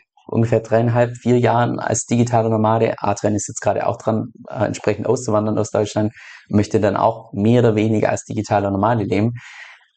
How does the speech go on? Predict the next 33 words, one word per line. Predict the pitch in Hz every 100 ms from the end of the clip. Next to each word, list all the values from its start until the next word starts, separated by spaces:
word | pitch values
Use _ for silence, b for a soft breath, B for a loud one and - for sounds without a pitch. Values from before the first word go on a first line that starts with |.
| _ _
Und | - 131
von | 139 120
daher, | 107 110 123 117
ja, | 90 76 90 104 104 107 101 -
wollen | 110 117
wir | 123
natürlich | 113 117 117
nicht | 123 123
ein |
Unternehmen, | 110 110 107 110 104
was | 104
uns | 113 -
jetzt | 101 -
zwingt, | - 117 117
dass | 101 -
wir | 101
irgendwie | 98 98
die | 95 101
ganze | 101 110
Zeit | 107 101
vor | 85
Ort | -
sein | - 98
müssen | 98 - 98
oder | 92 95 - B B
wo | -
es | 104
irgendwelche | 104 104 98 98
Regeln | 104 104 104
gibt, | 101 101 -
dass | 98
wir | 98
da | 98 98